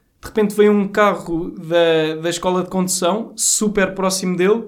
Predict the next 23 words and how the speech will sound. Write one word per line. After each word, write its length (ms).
ele 100
teve 340
de 120
se 180
desviar 560
e 100
o 80
carro 300
que 80
estava 400
no 140
passeio 420
era 160
aquele 220
carro 180
e 80
olha, 180
por 200
acaso 360
chocou 300
contra 240
ele. 120
Ainda 260